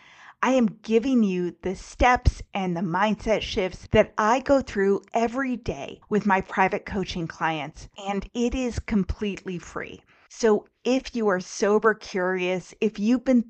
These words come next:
thinking about taking a break from alcohol,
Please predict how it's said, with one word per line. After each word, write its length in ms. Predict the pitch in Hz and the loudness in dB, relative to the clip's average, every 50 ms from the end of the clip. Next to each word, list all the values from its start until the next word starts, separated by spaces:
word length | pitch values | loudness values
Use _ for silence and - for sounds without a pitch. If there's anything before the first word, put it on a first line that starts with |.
| - - | -2 -4
thinking 560 | 196 180 185 180 - 233 233 233 240 240 226 - - | -2 -2 -2 -4 -4 -4 -2 0 0 0 0 0 0
about 640 | - 202 - - 196 170 156 185 208 226 - - _ _ | 0 0 0 0 -4 -2 -2 -2 -2 -2 -4 -6 _ _
taking 380 | - - 220 220 220 - 233 226 | -4 -2 -2 -2 0 -2 -2 0
a 40 | 214 | 2
break 240 | - 202 202 190 - | 2 2 2 2 -2
from 220 | - 202 190 - - - | -2 -4 -4 -4 -4 -4
alcohol, 640 | 165 170 175 175 - 185 190 202 214 214 226 | -2 -2 -2 -4 -6 -8 -4 0 0 2 0